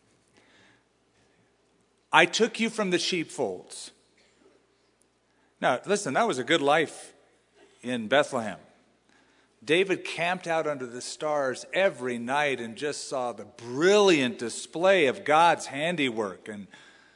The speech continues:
he kept his father's sheep, and it was a simple life, and he loved it, and he became great at flinging stones and being accurate, but all that was preparing him for later on being a warrior and la-, later on being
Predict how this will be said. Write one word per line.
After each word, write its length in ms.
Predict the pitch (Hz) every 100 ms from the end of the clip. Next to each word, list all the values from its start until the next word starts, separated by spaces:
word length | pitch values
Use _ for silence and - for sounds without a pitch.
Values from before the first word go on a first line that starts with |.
| _ _ _ _
he 140 | - 151
kept 260 | 170 180
his 140 | 165 127
father's 460 | - 165 165 147
sheep, 280 | - 214 226
and 120 | 220
it 20 | 190
was 160 | 151
a 80 | 151
simple 560 | - - 233 247 170 151
life, 460 | 160 196 208 202
and 100 | 139
he 140 | 127 120
loved 480 | 123 143 196 165
it, 120 | 190 180
and 100 | 147
he 100 | 131
became 580 | 131 - 151 151 147 - - - - _
great 380 | 135 147 165 147
at 500 | 135 117 - - _
flinging 540 | - 165 180 175 175
stones 720 | - - 175 165 160 170 165 147
and 120 | 127
being 240 | 143 139
accurate, 480 | 147 170 - 180 170
but 120 | 147
all 160 | 160 185
that 180 | 196 170
was 160 | 156
preparing 720 | - 139 - 170 208 208 196
him 440 | 151 151 151 156 147 - -
for 260 | - 131 127
later 300 | 131 156 170
on 180 | 147 139
being 180 | 135 120
a 80 |
warrior 540 | 113 127 175 190 147 135
and 160 | 127
la-, 240 | 127 165 196
later 340 | 139 156 160 151
on 240 | 160 160
being 260 | 135 139